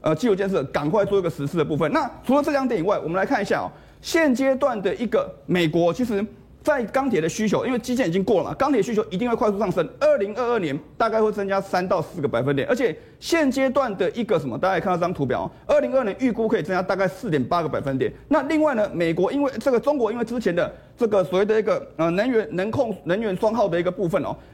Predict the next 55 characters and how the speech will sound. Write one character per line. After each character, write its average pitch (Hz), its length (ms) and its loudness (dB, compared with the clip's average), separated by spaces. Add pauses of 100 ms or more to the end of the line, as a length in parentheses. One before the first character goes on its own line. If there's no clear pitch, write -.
(100)
让 294 220 -2 (180)
整 151 240 0
个 170 180 2
钢 233 300 -2
铁 127 180 0
的 143 160 2
一 190 40 0
个 170 160 0
所 147 200 0
谓 190 80 2
的 185 120 0
需 233 280 -2
求 143 200 0
啊， 107 120 -2 (100)
这 220 100 0
个 190 120 0
供 240 300 -2
给 214 180 -4
啊， - 120 -6 (120)
已 147 80 -2
经 202 160 2
受 208 160 2
到 185 200 2
一 - 20 -2
个 175 180 0 (120)
很 165 120 0
明 170 160 0
显 180 140 0
的 139 100 0
压 160 200 0
缩， 160 160 0
价 262 220 0
格 156 200 0
飙 170 220 0
涨。 - 160 -4 (320)
那 294 240 0
现 302 180 0
阶 285 100 2
段 254 180 0
呢， 196 220 -2
其 226 120 -4
实 196 220 0 (240)
美 170 180 2
国 160 120 2
很 139 120 -2
不 185 120 2
爽 - 180 -2
这 151 100 2
一 147 60 2
点 113 180 -2
啊， 69 80 -10 (200)
哦， 127 260 0
所 247 160 4
以 247 40 0
呢， 180 160 0